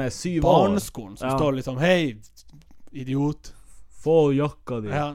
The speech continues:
Speaker 2: så
Speaker 1: Ja,
Speaker 2: da,
Speaker 1: for
Speaker 2: så går man jo inn til
Speaker 1: Ja,
Speaker 2: sånn,
Speaker 1: d-,
Speaker 2: «Yo,
Speaker 1: der hadde
Speaker 2: yo,
Speaker 1: selvfølgelig
Speaker 2: yo,
Speaker 1: jeg
Speaker 2: yo.»
Speaker 1: også sagt sånn, «Kids,
Speaker 2: Ja.
Speaker 1: drit i det her.»
Speaker 2: Dra hjem og spill game.
Speaker 1: Men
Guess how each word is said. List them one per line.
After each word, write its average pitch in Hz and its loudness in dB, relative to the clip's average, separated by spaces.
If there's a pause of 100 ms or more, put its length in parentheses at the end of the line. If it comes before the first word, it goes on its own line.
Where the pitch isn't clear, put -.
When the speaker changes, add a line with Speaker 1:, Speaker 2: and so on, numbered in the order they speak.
Speaker 2:
så - -10
Speaker 1:
Ja, 120 -4
Speaker 2:
da, 185 0
Speaker 1:
for 180 2
Speaker 2:
så 208 6
går 147 4
man 131 -2
jo 135 0
inn 135 -2
til 120 -2
Speaker 1:
Ja, 160 0
Speaker 2:
sånn, - -4
Speaker 1:
d-, 117 -2
Speaker 2:
«Yo, 156 6
Speaker 1:
der 226 12
hadde 202 10
Speaker 2:
yo, 156 10
Speaker 1:
selvfølgelig 139 6
Speaker 2:
yo, 139 8
Speaker 1:
jeg 131 8
Speaker 2:
yo.» 147 8 (520)
Speaker 1:
også 117 -20
sagt 117 -6
sånn, 92 -12
«Kids, 135 -2 (440)
Speaker 2:
Ja. 117 -10
Speaker 1:
drit 131 -6
i 117 -4
det 104 -6
her.» 101 -8 (100)
Speaker 2:
Dra 139 -8
hjem 127 -10
og 110 -16
spill 123 -14
game. 139 -8
Speaker 1:
Men 151 -2